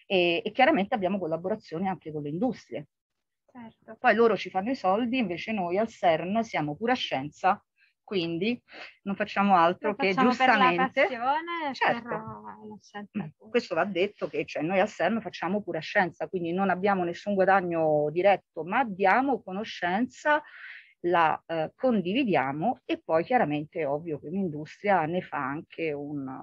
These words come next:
Speaker 1: ne ha anche un ritorno economico. Cioè,
Speaker 2: Sì.
Speaker 1: come dicevi tu, abbiamo tanti, tante parti del rivelatore costruite in Italia, da, anche da industrie,
Speaker 2: Sì.
Speaker 1: non solamente da,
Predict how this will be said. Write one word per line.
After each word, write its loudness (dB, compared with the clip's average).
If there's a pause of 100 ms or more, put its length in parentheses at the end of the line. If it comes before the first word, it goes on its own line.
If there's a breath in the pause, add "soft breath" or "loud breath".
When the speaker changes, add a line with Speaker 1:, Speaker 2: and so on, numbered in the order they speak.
(220)
Speaker 1:
ne -2
ha 2
anche -2
un 0
ritorno -4
economico. -6 (100)
Cioè, -10
Speaker 2:
Sì. -10
Speaker 1:
come -6
dicevi -8
tu, -2
abbiamo -2 (640 loud breath)
tanti, -2
tante -2
parti 0
del -2
rivelatore 0
costruite -8
in -4
Italia, 2
da, -10
anche -6
da -4
industrie, -6
Speaker 2:
Sì. -2
Speaker 1:
non -6
solamente -10
da, -10